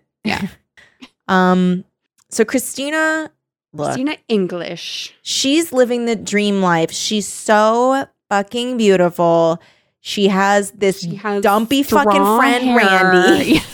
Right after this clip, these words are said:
Speaker 1: <laughs> The constant talk
Speaker 2: Ugh.
Speaker 1: of Randy's plumpness. Plumpness and plainness.
Speaker 2: And pl-, she's so
Speaker 1: Uncalled
Speaker 2: plain.
Speaker 1: for.
Speaker 2: Well, 'cause guess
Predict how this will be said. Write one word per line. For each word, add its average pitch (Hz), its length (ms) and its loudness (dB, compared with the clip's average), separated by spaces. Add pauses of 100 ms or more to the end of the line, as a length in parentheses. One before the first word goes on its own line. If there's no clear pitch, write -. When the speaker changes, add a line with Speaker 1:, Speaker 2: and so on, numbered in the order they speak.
(120)
Speaker 1:
<laughs> 359 80 2 (1900)
The 269 120 0
constant 269 1080 0 (440)
talk 196 320 2
Speaker 2:
Ugh. - 220 -10
Speaker 1:
of 185 320 -4
Randy's 170 420 -4
plumpness. - 880 -10 (140)
Plumpness 262 640 -2
and 220 180 0
plainness. 135 760 -6 (120)
Speaker 2:
And 208 180 0
pl-, - 200 -8
she's 214 260 -4
so 220 440 2
Speaker 1:
Uncalled 196 500 4
Speaker 2:
plain. 185 180 2
Speaker 1:
for. 156 420 2
Speaker 2:
Well, 208 120 2
'cause 214 180 -4
guess 214 120 2